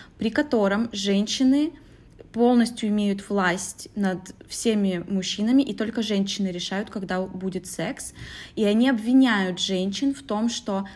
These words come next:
они не дают секса девственникам. Что, типа, есть какие-то охуенные самцы-мужчины, которых, которые,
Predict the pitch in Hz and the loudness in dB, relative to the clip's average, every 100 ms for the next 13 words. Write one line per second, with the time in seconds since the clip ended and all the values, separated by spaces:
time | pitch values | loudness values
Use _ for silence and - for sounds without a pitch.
0 | - 190 202 202 226 262 240 214 226 190 | -6 0 0 2 4 6 4 4 0 0
1 | 190 190 202 254 - - - - - - | -2 0 0 0 -4 -18 -20 -20 -20 -20
2 | - - - 202 185 - 247 240 262 - | -20 -12 -4 -2 -2 -4 -4 -4 -6 -14
3 | _ 190 214 196 - 180 165 165 - - | _ 0 2 2 0 -4 -4 -6 -10 -14
4 | - - - - - - - - - - | -18 -20 -20 -20 -20 -20 -20 -20 -14 -4
5 | 202 202 226 208 185 185 185 - - 214 | -4 -2 -2 0 2 0 -2 -14 -6 0
6 | 214 214 208 202 202 185 185 220 208 196 | 0 -2 -6 -6 -2 -2 -2 -2 0 0
7 | 185 185 180 - 202 185 175 - 185 175 | -2 -4 -8 -6 -4 -2 -2 -4 -4 -2
8 | 247 294 240 208 202 196 - - - 202 | -2 -2 -4 -2 0 -2 -4 -10 -6 -2
9 | 202 190 185 | 0 0 0